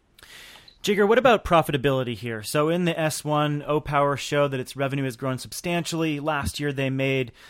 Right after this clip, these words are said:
uh, around eighty-eight point seven million dollars.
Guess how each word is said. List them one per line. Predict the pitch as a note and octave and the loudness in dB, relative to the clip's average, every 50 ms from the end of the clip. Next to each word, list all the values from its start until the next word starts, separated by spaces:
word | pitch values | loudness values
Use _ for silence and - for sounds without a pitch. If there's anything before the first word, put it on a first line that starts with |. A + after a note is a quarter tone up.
| - - - - | -20 -20 -10 -4
uh, | C3 C3 B2 B2 A#2+ A#2+ A#2+ B2 - | -2 0 0 0 0 0 -2 -4 -4
around | C3+ B2+ B2+ B2 C3 - | -2 -2 -2 -2 -2 -2
eighty-eight | D3+ D#3+ D#3 D#3+ D3+ D3+ D3 D3 - _ _ _ _ _ - | -2 -2 0 0 0 0 -2 -2 -6 _ _ _ _ _ -16
point | - - C#3+ C3+ B2+ | -8 -6 -4 -4 -4
seven | - - - - D#3 D3 C#3+ D#3 D3+ D3 C#3+ - | -6 -8 -4 0 0 0 0 0 -2 -2 -4 -6
million | - C3+ C3+ C3+ C#3 C#3+ D3 D3 C#3+ C#3 C3+ C3 B2+ A#2+ | -6 -4 -4 -2 -2 -2 -2 0 0 0 0 -2 -2 -2
dollars. | C3 C3 B2+ C3 C3+ C3 C3+ C3+ C3+ C3 A#2+ - | -2 0 2 2 2 2 0 0 -2 -2 -4 -8